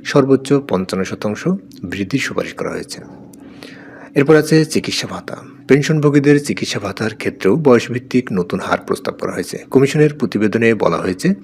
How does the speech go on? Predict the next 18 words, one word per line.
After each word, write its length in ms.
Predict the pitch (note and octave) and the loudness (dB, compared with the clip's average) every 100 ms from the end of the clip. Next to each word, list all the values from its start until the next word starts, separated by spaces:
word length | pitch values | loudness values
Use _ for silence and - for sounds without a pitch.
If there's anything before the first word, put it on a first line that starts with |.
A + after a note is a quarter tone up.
| - - - - - - | -14 -16 -16 -16 -14 0
পঁচাত্তর 400 | C3 D#3 D3+ D3+ | 0 2 0 2
বছরের 440 | D3 C#3+ - D3 C#3 | 4 4 4 2 2
বেশি 280 | F#2 E2 B2 G#2+ | 0 -4 0 4
বয়সী 280 | G#2 - A#2+ | 4 2 -4
পেনশনভোগীদের 760 | A#2 F2 F2+ F2+ F2+ F2 F2+ C#3+ - A#2 G#2 | -2 -4 -4 -8 -6 -2 0 -2 -2 -4 -2
মাসিক 340 | G#2+ - C3+ - | -2 -4 -8 -8
চিকিৎসা 320 | G2 - - | -8 -8 -8
ভাতা 200 | F#2 F2+ F2 | -8 -6 -4
দশ 160 | F2 - | -4 -6
হাজার 200 | - - | -8 -4
টাকা 160 | A2 F#3+ | -2 -2
এবং 160 | B2+ G#2 - | -2 -6 -2
পঞ্চান্ন 360 | A2+ A2+ B2+ A#2+ - | -2 -2 -4 -4 -6
থেকে 180 | - B2+ B2 B2+ | 0 2 2 -2
চুয়াত্তর 340 | - - - | -6 -6 -6
বছর 260 | F2 F2 F#2 | -4 -4 -4
বয়সীদের 420 | F2+ - - F2 - | -4 -4 -4 -8 -6
জন্য 140 | F#2 | -6